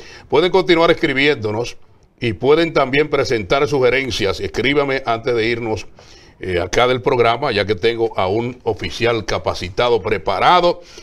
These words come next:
un gran estratega que se dedica, que ofrece seminarios de capacitación, talleres, simposios, no solamente para la policía, sino para nuestra comunidad,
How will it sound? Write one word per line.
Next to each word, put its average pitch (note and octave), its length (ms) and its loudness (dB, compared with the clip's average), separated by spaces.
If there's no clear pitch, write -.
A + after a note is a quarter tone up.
un F3+ 340 2
gran E3+ 480 6
estratega E3+ 1000 4
que A#2+ 140 0
se B2 140 -2
dedica, D3 800 2
que A#2 140 -2
ofrece C#3 640 2
seminarios B2+ 760 0
de A#2 120 0
capacitación, G#2+ 920 -4
talleres, C3 640 2
simposios, C#3 880 0
no G2+ 160 -2
solamente D3 520 2
para B2 260 2
la A2+ 100 2
policía, A2 440 0
sino B2 260 -2
para A2+ 180 2
nuestra A2 380 -2
comunidad, F#2+ 640 0